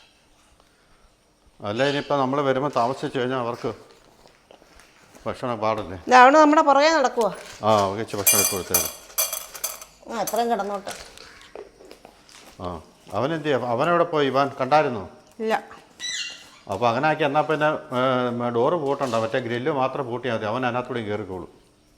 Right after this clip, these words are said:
Speaker 2: ആ.
Speaker 1: അമ്പലത്തിൽ ഇടാൻ ചില്ലറ പൈസ എടുത്തോ?
Speaker 2: ആ, എടുത്തിട്ടുണ്ട്.
Speaker 1: എന്നാ പൂട്ടോ? ഫോണൊക്കെ എടുത്തില്ലേ?
Speaker 2: ആ. ഇവാൻ അകത്താണോ അതോ വെളിയിലാണോ?
Speaker 1: അവൻ വെളിയിലാ,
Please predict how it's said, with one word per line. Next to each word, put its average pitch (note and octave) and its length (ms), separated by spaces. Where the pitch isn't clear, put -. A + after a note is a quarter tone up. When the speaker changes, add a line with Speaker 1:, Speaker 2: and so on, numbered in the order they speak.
Speaker 2:
ആ. E3+ 100
Speaker 1:
അമ്പലത്തിൽ C3+ 300
ഇടാൻ D3 160
ചില്ലറ C3+ 200
പൈസ C#3+ 220
എടുത്തോ? C#3 300
Speaker 2:
ആ, A#3 140
എടുത്തിട്ടുണ്ട്. A3 480
Speaker 1:
എന്നാ A#2+ 200
പൂട്ടോ? C3+ 300
ഫോണൊക്കെ C3+ 320
എടുത്തില്ലേ? A2 360
Speaker 2:
ആ. G3+ 140
ഇവാൻ D4 260
അകത്താണോ D4+ 480
അതോ C#4+ 140
വെളിയിലാണോ? A#3 600
Speaker 1:
അവൻ B2+ 320
വെളിയിലാ, D#3 420